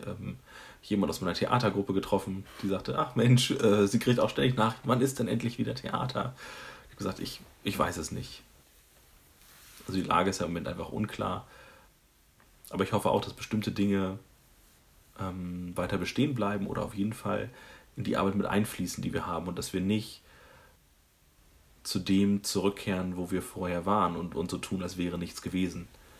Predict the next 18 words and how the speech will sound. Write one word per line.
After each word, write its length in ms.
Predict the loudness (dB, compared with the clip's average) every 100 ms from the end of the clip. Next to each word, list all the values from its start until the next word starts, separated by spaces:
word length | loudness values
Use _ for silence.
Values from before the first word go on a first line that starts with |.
| -20 -20 -20
Ich 40 | -6
glaube, 200 | -4 -4
das 160 | -4
würde 180 | -4 -2
der 160 | -2 -4
Situation 520 | -4 -6 -4 -4 -4
auch 80 | -6
nicht 140 | -8
gerecht 360 | -8 -8 -10 -10
werden. 360 | -10 -8 -10 -16 _ -20 _ -20 -20 -20 _ _ -20 -20 -20 _ _ -20 _ -20 _ -20 -20 _ -20 -20 -20 -20 -20 -20 -20 -20 -20 -20 -20 -20 _ _ _ -20 -20 _ _ _
Okay, 400 | -14 -8 -4 -2
du 160 | -2 0
hast 240 | 0 0
uns 240 | -2 -2
auch 560 | -2 0 2 2 -2 -10
eine 200 | 0 2
Bibelstelle 520 | 2 6 4 4 0 0
mitgebracht. 760 | -4 -6 -4 -4 -6 -10 -16